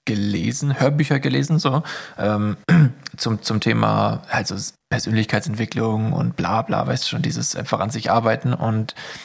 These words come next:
da waren halt einfach gute Punkte mit dabei und das hat mir dann irgendwie so ein bisschen mehr, ähm,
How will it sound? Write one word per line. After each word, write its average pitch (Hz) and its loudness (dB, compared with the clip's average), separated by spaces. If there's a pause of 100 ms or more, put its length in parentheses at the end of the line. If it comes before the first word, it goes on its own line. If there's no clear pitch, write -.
da 101 0
waren 117 4
halt 120 2
einfach 120 -2
gute - 0
Punkte 127 0
mit 120 -2
dabei 117 2
und 120 0
das - -4
hat 131 -8
mir 113 0
dann 113 0
irgendwie 117 0
so 113 0
ein 110 0
bisschen 120 0
mehr, 110 2 (380)
ähm, 104 0